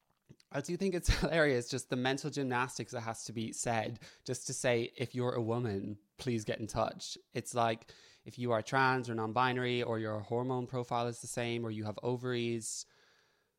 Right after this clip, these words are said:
babes, like, you can, okay, you can just say, "If you're female," and it doesn't have to be assigned sex female, 'cause we're all male or female. It can just be, "If you're female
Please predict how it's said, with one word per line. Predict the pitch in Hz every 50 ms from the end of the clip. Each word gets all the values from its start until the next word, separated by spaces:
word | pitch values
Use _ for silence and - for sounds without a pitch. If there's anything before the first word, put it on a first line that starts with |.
| _ _ _ _
babes, | - 139 156 160 143 104 95 98 - - -
like, | 120 120 117 113 - - - _ _ -
you | - - 131 131 135
can, | - - - -
okay, | 139 131 151 139
you | 120 113 117
can | - 165 160
just | 147 151 - -
say, | 151 131
"If | 123 - 123 - -
you're | 131 123 110
female," | - 123 123 120 107 101 98 95 95 101 - _ _ _ _ _ _ _ _ _ _ _ _ _ _ _ -
and | 110 107
it | 98
doesn't | - 117 104 120 117
have | 110 107 -
to | - 107
be | 117 113 110 110 107 - _ _ _ _ _ _ - - _ _ _ _ _ _ _ _ _ _ _ _ _ _ _ _
assigned | - 117 - - 110 104 113 135 147 165
sex | - - 156 160 - - -
female, | - 143 139 139 139 139 139 139 139 139 139 - _ _ _ _ _ _ _ _ _ _ _ -
'cause | - 113 101
we're | 107 107
all | - 113 123
male | 135 143 147 147
or | 147
female. | - - 139 139 139 135 139 139 - _ _ _ _ _ _ _ _ _ _ _ _ _ _ _ _ _ _ _ -
It | - 127 -
can | 127 120
just | 113 127 123 - -
be, | - 120 117 117 117 113 - _ _ _ _ _ _ _ _ _ _ _ _ _
"If | - 113 - -
you're | 131 123
female | 123 - 165 185 220 226 180 123 107 104 101 101 104